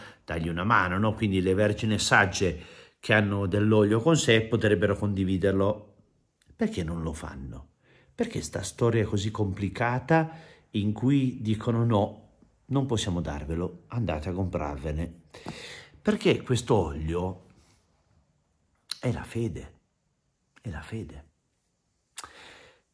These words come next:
E la fede, nonostante noi ce la possiamo trasmettere, eh, nonostante noi possiamo testimoniarla, la fede non si dà come un, un,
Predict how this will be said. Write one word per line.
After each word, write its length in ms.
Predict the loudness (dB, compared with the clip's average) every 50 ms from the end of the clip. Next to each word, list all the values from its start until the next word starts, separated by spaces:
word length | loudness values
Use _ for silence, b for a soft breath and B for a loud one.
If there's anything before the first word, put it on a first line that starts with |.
| _ _ 2
E 120 | 4 4
la 120 | 6 4 2
fede, 840 | 0 0 2 2 2 2 2 0 0 0 -2 -4 -8 -16 -20 _ _ _ _ _ _ _ _ _ _ _ _
nonostante 680 | -6 -4 -2 -2 -2 -2 -4 -4 -4 -4 -4 -2 -2 -4
noi 380 | -2 -2 -2 0 -2 -2 -2 -4
ce 160 | -6 -4 -4
la 80 | -4
possiamo 640 | -4 -4 -8 -6 -4 -4 -4 -4 -4 -4 -6 -8 -10
trasmettere, 1400 | -8 -6 -6 -6 -4 -6 -8 -6 -4 -4 -2 -4 -4 -6 -10 -16 _ -6 -4 -4 -2 -2 -4 -4 -4 -6 -8 B B B B B B B B B _ _
eh, 220 | -8 -6 -6 -4
nonostante 720 | -4 -4 -4 -4 -4 -4 -6 -6 -4 -4 -2 -2 -2 -2 -2
noi 180 | -2 -2 -2
possiamo 520 | -4 -4 -6 -6 -4 -4 -2 -2 -4 -6 -8
testimoniarla, 1200 | -10 -10 -10 -8 -8 -6 -4 -4 -2 -2 -2 -4 -6 -8 -8 -8 -6 -4 -4 -4 -4 -8 B B B B B B B B B B _ -4
la 160 | 0 0 0 0
fede 560 | 0 2 2 2 2 4 2 2 2 0 -2
non 500 | -2 -2 0 0 2 2 2 2 0 0
si 260 | -2 -4 -6 -6 -4
dà 300 | 0 0 0 0 -2 -6 -12 -10
come 720 | -8 -4 -4 -2 -2 -2 -4 -4 -6 -6 -8 -8 -10 -12 -14 -14
un, 580 | -12 -10 -8 -6 -6 -6 -6 -8 -8 -10 -10 -12 -16 _ _
un, 240 | -8 -6 -6 -6 -8